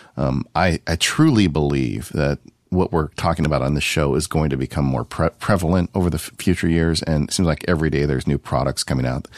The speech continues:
in terms of insurance and retirement benefits and things like that. So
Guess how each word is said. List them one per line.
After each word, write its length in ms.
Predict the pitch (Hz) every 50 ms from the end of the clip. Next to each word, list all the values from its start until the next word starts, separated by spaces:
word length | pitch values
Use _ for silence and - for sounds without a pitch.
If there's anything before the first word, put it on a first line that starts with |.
| - - - - - -
in 80 | 82
terms 280 | 78 - 80 71 71 76
of 80 | 71
insurance 540 | 62 65 64 - - 62 60 64 64 64 -
and 80 | 62 62
retirement 540 | 62 60 - - 69 65 64 62 58 - -
benefits 440 | 62 60 58 58 - - - -
and 80 | - -
things 220 | - 50 - -
like 160 | - - - -
that. 240 | - 50 50 -
So 260 | - - - 65 -